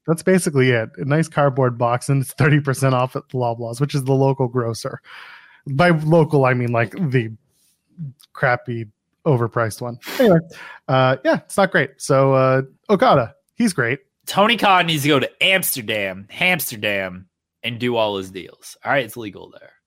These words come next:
Speaker 2: It's
Speaker 1: There
Speaker 2: all
Speaker 1: you go.
Speaker 2: legal in Amsterdam.
Speaker 1: Ah, just don't get high on your own supply. That's all you gotta, that's all you gotta focus on. So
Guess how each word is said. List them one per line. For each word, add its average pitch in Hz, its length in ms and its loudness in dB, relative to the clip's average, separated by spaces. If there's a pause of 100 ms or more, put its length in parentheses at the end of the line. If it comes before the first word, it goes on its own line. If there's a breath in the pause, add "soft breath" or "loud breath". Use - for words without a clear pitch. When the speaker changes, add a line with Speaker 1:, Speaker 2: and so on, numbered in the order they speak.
Speaker 2:
It's - 80 -20
Speaker 1:
There 156 120 4
Speaker 2:
all 135 60 0
Speaker 1:
you 104 240 -10
go. 85 80 -18
Speaker 2:
legal 87 80 -18
in 85 100 -20
Amsterdam. - 440 -20 (1000 soft breath)
Speaker 1:
Ah, 160 420 2
just 127 240 -10
don't 131 160 -4
get 131 120 -6
high 139 100 2
on 131 80 0
your 131 80 0
own 127 80 -2
supply. 117 460 -8
That's 95 200 -12
all 127 160 -2
you 127 60 -2
gotta, 120 300 -2
that's - 180 -8
all 170 100 4
you 185 60 6
gotta 170 140 6
focus 127 280 -2
on. 113 300 -8 (280)
So 143 340 2